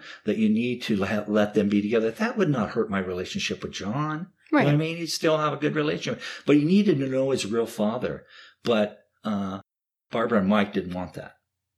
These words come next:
Speaker 1: And so, uh, I was living in Missouri, and I got a call. I got a, uh, a piece of mail at my work, 'cause I worked in Kansas,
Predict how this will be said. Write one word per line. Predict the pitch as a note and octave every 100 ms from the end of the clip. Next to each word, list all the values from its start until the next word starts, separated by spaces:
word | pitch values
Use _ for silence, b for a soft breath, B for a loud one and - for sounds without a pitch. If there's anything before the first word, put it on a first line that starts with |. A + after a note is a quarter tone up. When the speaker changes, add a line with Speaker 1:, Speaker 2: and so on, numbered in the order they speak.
| _ _ _ _ F#2+
Speaker 1:
And | G2
so, | - C3 A2 G#2 G2+ F#2+ F#2+ b b b b _
uh, | - G2 F2+ F2+ - _ _ _ _ _ _ _ _ _ _ _ _ _ _ _ _ _ _ _ _ _ _
I | - B2
was | C3+ A#2
living | A#2 A#2 A#2+
in | A2+ A2+ A2
Missouri, | A2+ G#2+ G2+ F#2+ B2 D3 _ _ _ _ _ _ _ _ _ G#2
and | G2+
I | G2+ A2+
got | A#2 A#2 A#2 -
a | G#2+ G2+ G2
call. | - C3+ A2+ G#2 - - _ _ _ -
I | A2
got | C3 C3+
a, | A2+ G#2 G2
uh, | G2+ F#2 F#2
a | - F#2+ - _
piece | - G#2
of | G#2+
mail | G#2+ B2 F#2 G#2 - _ _ _ b b b b
at | - G2+
my | G2+ F#2+
work, | F#2+ C3 G2 - -
'cause | F#2+
I | F#2
worked | G2+ A#2+ -
in | F#2+
Kansas, | - A2 F#2+ F2 - - _